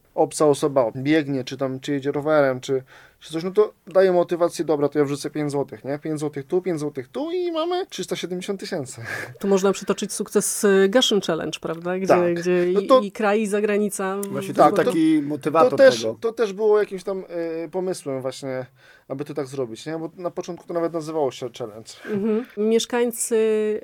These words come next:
Speaker 2: ci wam najbliżsi, czyli na przykład z gminy Szadek, e, przyklaskiwali pomysłowi?
Speaker 1: Tak, no mieliśmy bardzo duży spar-, sam przyjazd, nasz start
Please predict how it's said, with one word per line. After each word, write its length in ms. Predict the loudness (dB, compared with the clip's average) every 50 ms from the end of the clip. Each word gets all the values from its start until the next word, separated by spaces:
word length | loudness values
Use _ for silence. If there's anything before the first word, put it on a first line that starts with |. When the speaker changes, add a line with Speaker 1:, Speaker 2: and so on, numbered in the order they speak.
| -10 -12
Speaker 2:
ci 340 | -6 -4 -4 -2 -4 -4 -6 -4
wam 320 | -2 -2 0 0 0 0
najbliżsi, 600 | 2 0 0 -2 -4 -6 -8 -8 -8 -12 -14 -12
czyli 260 | -8 -6 -4 -2 -2 -2
na 120 | -2 -2
przykład 420 | -4 -8 -10 -6 -6 -8 -6 -8 -10
z 180 | -8 -6 -6
gminy 380 | -4 -2 0 2 2 4 2 2
Szadek, 520 | 0 -2 -4 -4 -4 -6 -8 -8 -8 -6 -6
e, 220 | -4 -4 -4 -6
przyklaskiwali 760 | -6 -8 -8 -8 -8 -8 -10 -10 -10 -8 -6 -6 -6 -6 -6
pomysłowi? 500 | -4 -4 -4 -4 -4 -6 -8 -10 -10 -6
Speaker 1:
Tak, 400 | -2 2 2 2 4 2 0 -2
no 140 | -4 -6 -6
mieliśmy 500 | -6 -6 -8 -8 -8 -8 -8 -8 -6 -6
bardzo 240 | -6 -6 -8 -8 -8
duży 200 | -12 -12 -12 -14
spar-, 260 | -12 -8 -8 -8 -8 -10 _ -20 -18
sam 340 | -14 -8 -6 -4 -4 -4 -4
przyjazd, 760 | -8 -8 -4 0 2 2 2 2 0 -6 -18 _ -20 -14 -8
nasz 260 | -6 -6 -6 -6 -8
start 500 | -16 -14 -4 2 4 4 4 2 -2